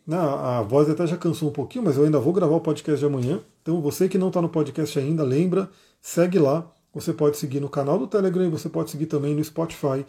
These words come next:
e em outros agregadores como Apple Podcast, Google Podcast e assim por diante. Se você tá lá no Spotify, lembra de dar cinco estrelinhas ali, porque ajuda bastante, né? Se você tá aqui na live também, deixa seu like, seu comentário, porque ajuda bastante. Amanhã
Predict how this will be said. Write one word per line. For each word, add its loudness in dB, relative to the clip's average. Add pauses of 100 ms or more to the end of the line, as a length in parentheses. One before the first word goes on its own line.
(260)
e -2
em 2
outros 0
agregadores 2
como -4
Apple -2
Podcast, -4
Google 0
Podcast -4
e 0
assim -2
por -2
diante. 0 (400)
Se -2
você 2
tá 2
lá 4
no 0
Spotify, -2
lembra 4
de 0
dar 2
cinco -4
estrelinhas 0
ali, 0
porque -6
ajuda 0
bastante, -4 (100)
né? -8 (360)
Se -12
você -2
tá 0
aqui -2
na 4
live 4
também, -2 (340)
deixa 2
seu 4
like, 2
seu -4
comentário, -2
porque -4
ajuda 0
bastante. -2 (340)
Amanhã 4